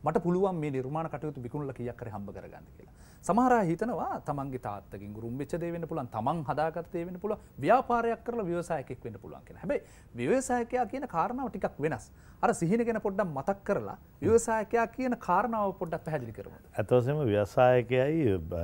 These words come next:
Speaker 2: ව්‍යාපාරිකයයි, එහෙම නැත්නම් බිස්නස් මනුයි, ඔන්ටර්ප්‍රෙනර්යි දෙන්නව පටලවගෙන තියෙනවා. මේ විශේෂයෙන්ම මේ, මේ අපේ රටේ හුඟක් ඉන්න ජනතාව ව්‍යාපාරිකයෝ පටලවගෙන ඉන්නවා. මේක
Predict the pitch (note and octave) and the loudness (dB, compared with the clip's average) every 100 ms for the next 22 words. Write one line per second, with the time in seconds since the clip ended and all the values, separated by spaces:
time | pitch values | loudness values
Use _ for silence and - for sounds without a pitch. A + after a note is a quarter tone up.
0 | F2 E2 G#2+ A2+ - A#2 A2+ G2+ A2 G2 | -2 2 4 4 6 4 4 2 0 0
1 | G2 A2+ G#2+ B2 G2 F#2 - A#2 - B2 | 0 0 0 0 0 -2 -2 -2 0 0
2 | C3+ D3+ A2 A#2+ A#2 A#2+ A#2+ C#3+ E3 E3 | 2 0 0 0 2 2 2 0 -2 -4
3 | A2 A2 A#2+ D#3 E3 - - - - G#2 | -2 -2 0 -2 -4 -6 -16 -18 -2 0
4 | A#2 A#2 A#2 A#2 G#2+ A2 A2 D3 C3+ G#2+ | 4 4 4 2 2 2 2 -2 -2 0
5 | G2 F2 B2 A#2+ C3 B2+ C3 A#2 A2 G#2 | 0 4 4 6 4 2 2 2 2 2
6 | G2+ F#2 - - - G2+ - A#2+ G#2 G2+ | 0 -2 -8 -20 -6 0 6 6 6 4
7 | A#2 A#2+ A#2 G2+ G2+ - A2 A2+ G2+ F#2+ | 4 4 4 2 0 0 0 0 0 0
8 | G2 F#2+ G2+ A#2+ G#2+ F#2 F#2 G2+ G2 D3 | 0 2 2 2 2 2 2 0 2 -2
9 | C#3+ E2+ F#2+ D#2+ D2 D2 D2 F#2 A2 C3+ | -4 -2 0 0 -2 -8 -8 -2 0 0